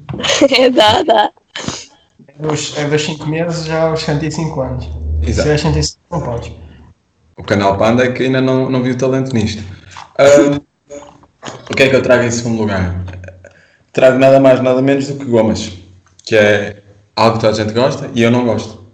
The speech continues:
Speaker 2: Pô, é
Speaker 3: Ah.
Speaker 2: é a pessoa esta semana que eu vejo a não gostar de gomas.
Speaker 3: Vocês gostam todos, não é?
Speaker 2: Já.
Speaker 1: Sim.
Speaker 3: Ah, tá aqui,
Speaker 1: Eu não
Speaker 3: sabes?
Speaker 1: gosto muito de chocolate.
Speaker 3: É.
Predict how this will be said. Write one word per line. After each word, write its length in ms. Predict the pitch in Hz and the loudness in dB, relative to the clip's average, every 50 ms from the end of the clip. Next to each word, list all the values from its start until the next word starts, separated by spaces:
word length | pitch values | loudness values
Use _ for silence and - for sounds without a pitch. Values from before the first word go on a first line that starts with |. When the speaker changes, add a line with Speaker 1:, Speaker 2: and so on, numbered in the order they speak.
| _ _ _ _ - - _ _ - - - | _ _ _ _ -20 -20 _ _ -14 -10 -8
Speaker 2:
Pô, 120 | - - - | -6 -4 -4
é 100 | - - 190 190 | -4 -4 -2 -2
Speaker 3:
Ah. 340 | 208 208 - - - 170 170 175 - - _ _ _ | 0 0 0 0 0 0 0 -2 -4 -10 _ _ _
Speaker 2:
é 40 | - | -20
a 20 | - _ | -16 _
pessoa 280 | - - 175 175 170 | -4 -2 0 0 0
esta 160 | 160 - 175 | 0 -2 -4
semana 320 | 151 - 151 156 165 175 170 | -2 0 2 2 2 2 0
que 80 | - | -2
eu 60 | 170 165 | -4 -2
vejo 160 | 180 180 180 | -2 0 0
a 40 | 180 | 0
não 120 | 180 180 | 0 0
gostar 260 | 170 - - 185 180 | -2 -2 -2 -2 -2
de 80 | 170 165 | 0 -2
gomas. 560 | 147 143 135 123 123 127 - - - - _ _ _ _ _ _ - - - 90 _ _ _ _ _ _ - - - - - _ _ _ _ _ _ _ _ _ _ - - - - - _ _ _ _ _ _ _ _ - | -2 -2 -4 -4 -6 -8 -12 -14 -18 -20 _ _ _ _ _ _ -20 -20 -20 _ _ _ _ _ _ _ -20 -20 -20 -20 -20 _ _ _ _ _ _ _ _ _ _ -18 -18 -18 -20 -20 _ _ _ _ _ _ _ _ 0
Speaker 3:
Vocês 320 | 98 110 98 - 107 104 | 2 2 2 4 2 2
gostam 280 | 107 107 110 - 117 110 | 2 2 2 0 -4 -4
todos, 300 | 110 101 87 87 - 90 | -4 -4 -6 -6 -8 -10
não 100 | 92 101 | -12 -12
é? 40 | 95 - - - - - _ _ _ - - | -14 -16 -18 -20 -20 -20 _ _ _ -8 -4
Speaker 2:
Já. 260 | 131 123 - - - - _ _ | -4 -4 -4 -6 -10 -16 _ _
Speaker 1:
Sim. 600 | - - - - 453 453 415 403 339 330 330 330 - - - - | -14 -12 -2 2 4 4 6 4 4 2 -2 -4 -10 -16 -16 -8
Speaker 3:
Ah, 180 | - 202 180 170 - - | -4 -4 -4 -4 -4 0
tá 80 | - 123 | 0 0
aqui, 120 | 110 - - | 2 2 2
Speaker 1:
Eu 20 | |
não 80 | 320 339 | 4 4
Speaker 3:
sabes? 160 | - 92 90 | 4 2 0
Speaker 1:
gosto 140 | - - - | -2 -2 -2
muito 140 | 339 339 - | -2 0 0
de 120 | - - - | -2 -4 -4
chocolate. 580 | - 302 - 247 233 226 226 226 - - - - - _ _ _ _ _ - - - _ _ _ _ _ _ _ _ - - - - | -6 -6 0 4 4 4 4 2 -2 -8 -14 -18 -20 _ _ _ _ _ -20 -20 -20 _ _ _ _ _ _ _ _ -20 -16 -8 -4
Speaker 3:
É. 340 | 80 92 101 98 92 95 | -2 0 0 0 0 -2